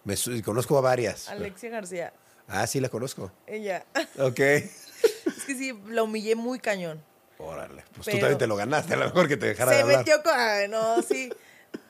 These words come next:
Speaker 2: O sea, obviamente también que entienda que era un reality y que, pues, yo no sabía la, muchas cosas, pero sí se pasó. Este, mm, la Bella Cat.
Speaker 1: Ah, ¿qué tal?
Speaker 2: Ella,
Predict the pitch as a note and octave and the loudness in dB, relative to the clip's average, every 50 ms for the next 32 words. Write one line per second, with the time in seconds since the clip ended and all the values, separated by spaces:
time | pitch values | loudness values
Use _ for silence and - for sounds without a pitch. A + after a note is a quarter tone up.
0 | _ _ _ _ _ _ - - A#3+ A#3 C4 A#3+ B3+ C4 C#4+ D#4 D#4 D4 C#4+ B3 | _ _ _ _ _ _ -10 -8 -4 0 2 2 2 2 2 0 -2 -2 -6 -6
1 | C#4 C#4 C4 B3 - - G#3+ G#3+ A3 A3+ A3+ A3+ A3 - C4+ A#3+ A#3 A#3 G#3+ G3+ | -6 -8 -8 -8 -4 -2 -2 -2 -2 -4 -6 -6 -8 -8 -8 -8 -6 -6 -6 -6
2 | G#3 G#3+ G#3 G#3 F#3+ G3 G3+ G3+ G3 G3 G3 F#3 F#3 F#3 F#3+ F#3 E3+ G#3 G3+ F#3+ | -6 -6 -6 -6 -6 -6 -6 -8 -4 -2 -2 -2 -2 -2 -6 -8 -8 -12 -14 -14
3 | F#3+ - F3 E3 - _ F3 E3+ F#3 F#3 G3 G3 F#3+ F#3+ E3+ E3+ F3 F3 - - | -10 -10 -10 -10 -10 _ -14 -10 -8 -8 -8 -8 -10 -8 -8 -6 -6 -6 -8 -10
4 | F3 F#3 F3+ F#3 E3+ - F#3 E3 - - G3 F3+ E3 F3+ F3 G3+ E4 - - - | -12 -12 -10 -10 -10 -10 -10 -10 -10 -10 -10 -8 -6 -6 -8 -8 -10 -16 -18 -20
5 | _ _ _ _ _ _ _ _ _ _ _ - - _ - F3 E3+ E3 - F3+ | _ _ _ _ _ _ _ _ _ _ _ -20 -20 _ -12 -12 -12 -12 -12 -14
6 | E3+ - - - - - - - - - - - - - - _ - G#3+ G#3+ G#3+ | -14 -16 -16 -14 -14 -14 -14 -16 -18 -18 -20 -20 -20 -20 -20 _ -6 -4 -2 -2
7 | G#3 G#3 G#3 G3+ G3+ F#3+ G3 - G#3+ G#3 G3+ G3 G3 G3 G3 G3 F#3+ F#3+ F#3+ F#3+ | -2 -2 -2 -2 -4 -6 -6 -6 -4 -4 -2 -2 -2 -2 -2 -4 -2 -4 -4 -4
8 | F#3+ F#3 F#3 F#3 F#3 F#3 F3+ F3+ F3 F3 F3 F3 F3 F3 F3 E3+ F3 F3 F3+ G3+ | -6 -8 -8 -8 -10 -10 -10 -12 -12 -12 -12 -12 -12 -12 -14 -14 -14 -10 0 0
9 | G#3 G#3+ D#4+ D#4+ D4+ G#3+ G3+ G3 - A#3 A3+ A#3 A#3 - - - _ _ _ _ | 2 2 2 0 0 -2 -6 -2 0 0 0 0 0 -4 -16 -20 _ _ _ _
10 | - - - - _ _ _ _ - D#2+ D2+ D#2+ F2 A2 B2 A#2+ - A2 - - | -20 -20 -20 -20 _ _ _ _ -16 -14 -12 -10 -8 -6 -8 -8 -8 -12 -8 -6
11 | G#2 G#2 G2 - _ _ _ _ _ _ _ _ _ G#3 A3 A3 A3+ A3+ G#3+ G#3+ | -6 -6 -6 -10 _ _ _ _ _ _ _ _ _ -4 -2 -2 -2 -2 -2 0
12 | G3 F#3 F3 D#3+ C#3+ - | 0 0 0 -2 -4 -8